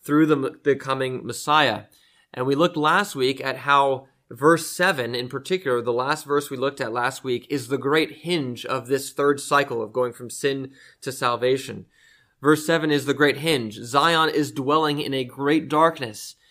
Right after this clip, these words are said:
And it's a darkness not just because of opposition from the outside, but because there is a great amount of sin within Zion itself. The people of God have,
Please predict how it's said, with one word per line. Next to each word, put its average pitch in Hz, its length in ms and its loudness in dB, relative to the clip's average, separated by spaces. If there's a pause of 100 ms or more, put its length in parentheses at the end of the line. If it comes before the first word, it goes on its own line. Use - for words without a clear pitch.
(220)
And 143 100 0
it's 151 120 0
a 151 60 -6
darkness 160 480 2
not 151 220 2
just 160 180 -6
because 147 260 -4
of 135 80 -2
opposition 135 440 -2
from 131 140 -8
the 127 120 -2
outside, 127 560 2
but 127 120 -4
because 135 440 -2
there 135 160 0
is 131 100 -2
a 131 100 0
great 131 540 -2 (180)
amount 139 300 -2
of 131 140 -4
sin 131 500 -2
within 127 640 -6 (240)
Zion 131 400 0
itself. 123 580 0 (320)
The - 60 -12
people 151 340 2
of 120 140 0
God 139 340 6
have, 123 680 0